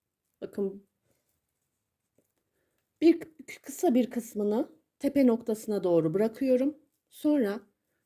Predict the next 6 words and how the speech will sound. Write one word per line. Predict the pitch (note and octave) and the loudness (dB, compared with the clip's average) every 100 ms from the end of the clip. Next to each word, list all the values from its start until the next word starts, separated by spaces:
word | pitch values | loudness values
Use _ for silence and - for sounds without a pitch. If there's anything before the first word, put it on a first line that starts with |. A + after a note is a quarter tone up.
| _ _ | _ _
buradan | A3+ C4 G#3 E3 E3 G3+ _ _ _ _ _ | 0 2 2 0 -6 -10 _ _ _ _ _
şu | - A#3 | -18 -14
şekilde | - G3 G3 F#3+ F#3+ | -6 -6 -4 -4 0
bir | G3 G3 _ _ _ | 0 -2 _ _ _
kıvırma | - F3+ E3+ F3+ | -6 -2 0 2
yapıyorum. | A3 A3+ C#4 C4 C#4+ | 0 -2 0 0 0